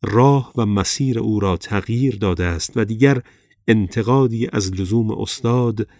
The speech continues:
و دادن ورد و ذکر و فکر و محاسبه ندارد.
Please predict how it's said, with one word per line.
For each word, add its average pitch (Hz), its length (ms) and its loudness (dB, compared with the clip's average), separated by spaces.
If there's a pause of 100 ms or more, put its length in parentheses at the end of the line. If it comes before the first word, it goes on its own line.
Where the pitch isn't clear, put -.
(220)
و 98 100 2
دادن 101 500 2
ورد 113 420 2
و 104 200 4
ذکر 104 480 0
و 98 140 2
فکر - 460 -2
و - 20 0
محاسبه 95 600 -2
ندارد. 110 600 -2